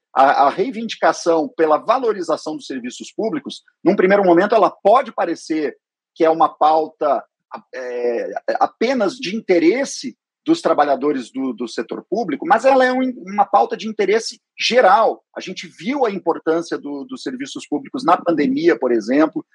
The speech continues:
a gente sabe a importância da educação pública, a gente sabe a importância da saúde pública. Então, é uma pauta de interesse, é, de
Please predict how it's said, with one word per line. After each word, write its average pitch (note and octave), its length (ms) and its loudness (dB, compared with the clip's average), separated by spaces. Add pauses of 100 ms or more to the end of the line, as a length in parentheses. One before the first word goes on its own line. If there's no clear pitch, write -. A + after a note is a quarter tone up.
(160)
a C#3 40 0
gente E3 220 -2
sabe F#3+ 440 2
a F3 40 -4
importância D#3 540 -8
da D#3+ 180 2
educação D3 640 -6
pública, C3+ 540 -8 (240)
a - 60 -2
gente F3 200 -10
sabe F#3 320 0
a F#3 40 -6
importância E3 500 -4
da D3 100 -2
saúde D3 640 -2
pública. C4+ 500 -10 (300)
Então, A#3 320 0
é G#3+ 120 6
uma B3+ 200 0
pauta G3 380 -2
de F3 140 -16
interesse, G3+ 680 -10 (300)
é, D#3+ 520 0
de A#3+ 300 -14